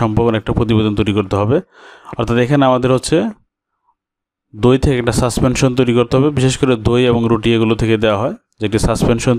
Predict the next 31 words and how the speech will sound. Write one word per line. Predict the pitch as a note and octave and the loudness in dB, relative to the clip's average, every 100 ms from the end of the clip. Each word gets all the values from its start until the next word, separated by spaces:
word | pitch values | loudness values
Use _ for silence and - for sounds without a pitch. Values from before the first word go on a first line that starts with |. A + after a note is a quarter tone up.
| A#2+ | 2
তৈরি | A2+ G#2+ | 0 2
করে | A#2 C#3+ | 0 2
তারপর | B2 G#2+ G#2 | 0 0 -2
সেগুলো | A2+ G#2+ G#2+ | 0 0 0
আমাদের | G#2 G#2 G#2 G2+ - - - - _ _ _ _ _ - | -2 -2 -4 -4 -16 -20 -20 -20 _ _ _ _ _ -6
নমুনা | A2+ A#2+ B2 B2 A#2 | 0 2 2 2 2
নিয়ে | A#2+ - | 2 0
স্লাইডের | B2 A2+ A2 A#2 | -2 -2 0 0
মধ্যে | A#2 A2+ A2 | 0 0 0
নিয়ে | C#3 E3+ | 0 0
আমাদের | A#2+ G#2+ G#2 | 0 0 0
এখানে | G#2+ G#2 | -2 -2
একটা | - F#3 - _ _ _ _ _ _ _ - | -2 -4 -4 _ _ _ _ _ _ _ -4
মাইক্রোস্কোপে | A2 A2+ A2 - A#2+ A2+ | -2 -2 -4 0 0 2
দেখিয়ে | A#2 - D3 D#3 | 0 0 0 0
যে | B2+ | -2
কী | A#2 | 0
ধরনের | A#2 A2+ G#2+ | 0 2 0
ব্যাকটেরিয়া | G#2 - A2 A2 | -2 -2 -2 0
পাওয়া | G2+ G2 | -2 0
যায় | D#3+ - _ _ _ _ _ _ _ - | -4 -6 _ _ _ _ _ _ _ -4
সেই | A2 G2 | -2 2
দইয়ের | A2 G#2+ A2 | 2 2 0
মধ্যে | G#2 C3 | 0 0
বা | C3 A2 | 2 0
রুটির | G2+ G#2+ | -2 -2
মধ্যে, | G#2 B2+ - | -2 -2 -2
সেগুলো | B2 A2 A2 G#2+ | -4 -2 0 0
আমরা | G#2 B2+ - - - - _ - | 0 -2 -4 -18 -20 -20 _ -2
পরীক্ষা | A2 G#2+ A#2+ A#2+ | -2 0 0 2
করে | B2 | 2